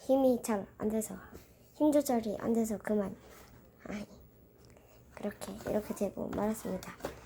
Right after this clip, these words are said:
어쨌든 제가 실수는 여기, 여기 머리를 너무 많이 쓰고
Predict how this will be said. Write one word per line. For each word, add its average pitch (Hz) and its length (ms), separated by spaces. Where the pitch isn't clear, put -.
어쨌든 247 500
제가 220 340
실수는 262 760
여기, 254 240
여기 277 460
머리를 233 340
너무 214 220
많이 208 240
쓰고 208 380